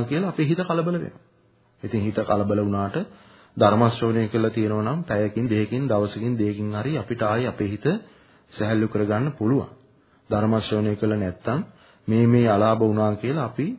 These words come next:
හිතට ආපු ගමන් ගිහිල්ලා මරනවා, කපනවා, කොටනවා. ආත්ම ගණන් ඒ අලාභය අරගෙන යනවා.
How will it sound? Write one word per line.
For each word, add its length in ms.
හිතට 260
ආපු 280
ගමන් 320
ගිහිල්ලා 300
මරනවා, 460
කපනවා, 460
කොටනවා. 420
ආත්ම 580
ගණන් 400
ඒ 180
අලාභය 560
අරගෙන 340
යනවා. 280